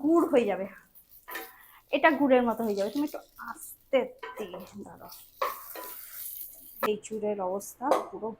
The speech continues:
গুড়ের মতো, গন্ধটাও দেখবে, এরপর গুড় গুড় আসা শুরু হয়ে যাবে। এরকম একটা ডাব্বু হাতা নেবে, নিয়ে এটাকে পিষবে। তোমার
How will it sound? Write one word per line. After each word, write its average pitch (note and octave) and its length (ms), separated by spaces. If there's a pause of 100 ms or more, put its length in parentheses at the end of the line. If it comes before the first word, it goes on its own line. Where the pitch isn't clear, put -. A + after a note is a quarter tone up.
গুড়ের G3+ 300 (100)
মতো, G3+ 200 (1700)
গন্ধটাও A#3+ 560
দেখবে, C4 200 (260)
এরপর A#3+ 220 (640)
গুড় D#4 280
গুড় C#4 220
আসা A#3+ 220
শুরু G#3 240
হয়ে G3 180
যাবে। F3+ 180 (2000)
এরকম C4 280
একটা C4 140 (120)
ডাব্বু A3+ 280 (120)
হাতা C#4+ 280
নেবে, C4 180 (680)
নিয়ে C#4 220 (480)
এটাকে B3 340 (1000)
পিষবে। F#4 380 (1120)
তোমার D4 240